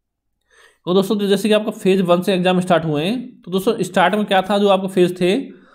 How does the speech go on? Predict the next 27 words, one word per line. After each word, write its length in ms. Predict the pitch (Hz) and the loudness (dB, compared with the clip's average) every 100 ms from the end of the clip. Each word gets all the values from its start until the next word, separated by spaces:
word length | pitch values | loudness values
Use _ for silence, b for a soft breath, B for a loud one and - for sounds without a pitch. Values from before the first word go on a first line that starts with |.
| B B | B B
उसमें 220 | 165 214 | -2 0
पेपर 240 | 208 190 202 | 2 0 0
थोड़ा 180 | 196 190 | 2 2
आपका 260 | 185 220 269 262 - | 2 0 -2 -4 -6
ईजी 200 | 160 190 | 0 4
आ 100 | 156 | 4
रहा 100 | 131 | 2
था 100 | 135 | -2
फिर 140 | 135 104 | -6 -6
भी। 120 | 104 104 - _ _ _ _ b b b | -8 -10 -20 _ _ _ _ b b b
और 80 | 160 | 0
लेकिन 220 | 196 214 190 | 2 2 0
दोस्तों 240 | 165 190 226 | 0 0 2
जैसे 220 | 202 202 | 2 4
आपका 240 | 190 190 202 | 2 2 -2
फेज 500 | 180 - _ 185 190 | -4 -14 _ -2 2
बढ़े 180 | 180 151 | 2 0
हैं, 140 | 143 | -2
जैसे 160 | 151 160 | -2 -2
फो-, 340 | 160 165 165 | 0 0 0
फेज 320 | 165 170 165 | 0 -2 0
फ़ोर 200 | 165 160 | 2 4
हो 100 | 151 | 4
गया, 160 | 147 151 | 2 2
फ़ाइव 280 | 147 151 139 | 2 2 2
हो 100 | 120 | 0
गया, 180 | 110 | -2